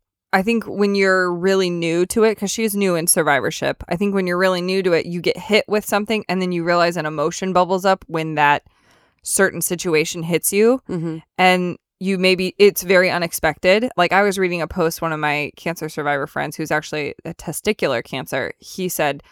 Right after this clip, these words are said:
Speaker 1: he got hit, like, with a flood of emotion every time he would go even have his blood drawn or any time that somebody got an alcohol swab out,
Speaker 2: Mm-hmm.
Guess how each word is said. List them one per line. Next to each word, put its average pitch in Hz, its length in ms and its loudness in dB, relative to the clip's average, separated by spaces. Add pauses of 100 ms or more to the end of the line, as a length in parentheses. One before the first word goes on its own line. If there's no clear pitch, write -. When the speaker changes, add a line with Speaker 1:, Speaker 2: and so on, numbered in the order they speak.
(360)
Speaker 1:
he 190 360 0 (100)
got 175 220 6
hit, 180 320 2 (180)
like, 165 360 0
with 170 240 0
a 165 80 0
flood 175 320 2
of 160 100 0
emotion 160 560 -2
every 160 220 -2
time 156 240 -4
he 165 180 -4
would 156 140 -2
go 156 240 0
even 160 240 -2
have 147 160 -6
his 143 100 -6
blood 220 260 4
drawn 190 440 6
or 156 180 2
any 196 160 2
time 190 220 0
that 143 100 -6
somebody 170 220 -2
got 156 120 4
an 139 120 -4
alcohol 190 420 2
swab 220 380 2
out, 254 360 4
Speaker 2:
Mm-hmm. 156 360 -6